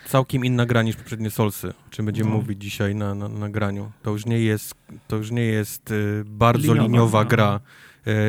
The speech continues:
Speaker 1: tylko jest to otwarty świat i to olbrzymi otwarty świat. Jest, jest mi na razie ciężko nawet głową objąć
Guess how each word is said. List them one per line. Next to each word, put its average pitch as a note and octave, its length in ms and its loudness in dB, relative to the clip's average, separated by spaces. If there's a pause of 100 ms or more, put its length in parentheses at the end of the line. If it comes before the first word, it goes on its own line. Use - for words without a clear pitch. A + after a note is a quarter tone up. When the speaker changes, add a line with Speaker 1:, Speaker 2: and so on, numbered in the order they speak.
(120)
Speaker 1:
tylko G#2+ 880 0
jest A2 280 -4
to A2 80 0
otwarty A2+ 440 0
świat - 380 -4
i A2+ 100 -14
to - 140 -8
olbrzymi C#3+ 960 4
otwarty A2+ 400 -2
świat. - 400 -6
Jest, A2+ 300 -6
jest A#2 200 -2
mi A#2+ 100 2
na A#2 80 2
razie A2+ 240 0
ciężko B2 840 4 (540)
nawet A2+ 280 -2
głową A#2 420 6
objąć G2+ 680 -2